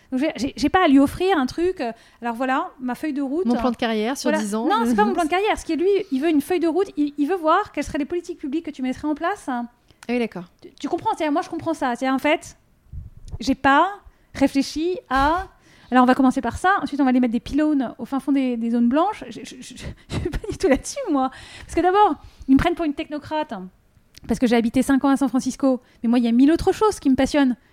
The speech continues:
Speaker 1: Je suis pas du tout une geek girl. Je suis pas du tout une techno girl.
Speaker 2: Ouais.
Speaker 1: C'est pas parce que j'ai habité cinq ans à San Francisco.
Speaker 2: Oui.
Speaker 1: Moi,
Speaker 2: Et c'est
Speaker 1: j'ai
Speaker 2: pas pour ça que t'y allais, en plus.
Speaker 1: Exactement.
Speaker 2: C'est
Speaker 1: C'était absolument pas pour ça que j'y
Speaker 2: Oui.
Speaker 1: allais. Donc, du coup,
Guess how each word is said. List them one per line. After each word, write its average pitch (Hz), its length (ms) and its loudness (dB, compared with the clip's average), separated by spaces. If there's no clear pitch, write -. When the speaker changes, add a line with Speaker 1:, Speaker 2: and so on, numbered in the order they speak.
Speaker 1:
Je - 60 -18
suis - 60 -12
pas 294 80 6
du 285 80 6
tout 320 140 0
une 240 180 6
geek 277 200 2
girl. 277 440 0
Je - 60 -20
suis - 40 -10
pas 330 80 0
du 262 100 -4
tout 359 120 0
une 285 100 2
techno 285 440 2
girl. 392 320 2
Speaker 2:
Ouais. 208 120 -2
Speaker 1:
C'est - 80 -20
pas 320 60 -2
parce 311 100 -4
que 311 60 -6
j'ai 269 100 -2
habité 254 240 -2
cinq 302 180 -2
ans 311 40 2
à 302 40 2
San 294 120 0
Francisco. 302 340 0
Speaker 2:
Oui. 320 100 2
Speaker 1:
Moi, 311 260 2
Speaker 2:
Et 262 60 0
c'est - 20 -2
Speaker 1:
j'ai 208 100 -4
Speaker 2:
pas 262 40 6
pour 254 120 -4
ça 277 120 2
que - 60 -6
t'y - 80 -2
allais, 311 160 0
en 254 100 -2
plus. - 300 -14
Speaker 1:
Exactement. 254 640 -2
Speaker 2:
C'est 214 140 -2
Speaker 1:
C'était 277 320 -2
absolument 349 320 0
pas 349 100 2
pour 330 140 -6
ça 330 100 -2
que 277 60 -4
j'y 330 80 -2
Speaker 2:
Oui. - 100 2
Speaker 1:
allais. 370 140 0
Donc, 269 180 2
du 285 140 2
coup, 403 100 -2